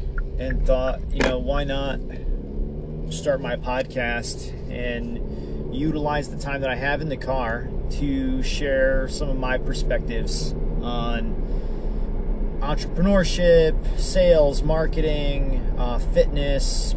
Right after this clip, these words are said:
personal training specifically, teaching, uh, and education,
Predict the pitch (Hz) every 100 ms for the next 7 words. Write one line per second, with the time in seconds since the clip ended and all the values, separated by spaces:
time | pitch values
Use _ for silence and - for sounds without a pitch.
0 | 147 151 147 - 139 135 143 135 135 -
1 | - - 139 131 - 123 120 120 113 -
2 | - - - - - - - - - -
3 | - - 160 160 - 151 143 147 139 143
4 | - - - - - - 117 123 120 -
5 | 160 143 143 143 135 139